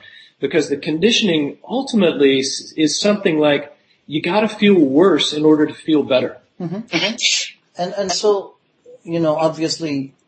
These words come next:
Speaker 2: there is feeling much worse, but it also applies in the titration approaches, which is go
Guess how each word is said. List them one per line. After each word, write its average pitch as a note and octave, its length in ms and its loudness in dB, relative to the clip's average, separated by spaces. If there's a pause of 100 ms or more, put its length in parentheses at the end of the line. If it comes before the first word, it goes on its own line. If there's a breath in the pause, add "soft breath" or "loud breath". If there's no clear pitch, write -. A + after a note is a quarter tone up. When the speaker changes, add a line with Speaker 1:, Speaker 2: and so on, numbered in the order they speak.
(240)
Speaker 2:
there C3+ 200 -4
is C#3 160 -2
feeling D3 460 -4
much B2 320 -6
worse, F3 500 -8
but C#3 280 -6 (140)
it D3 160 -10
also D#3 480 -4
applies B2 800 -8
in C#3+ 220 -4
the B2+ 100 -4
titration B2+ 880 -8
approaches, A#2 640 -12
which B2+ 220 -14
is B2+ 160 -6
go B2+ 260 -8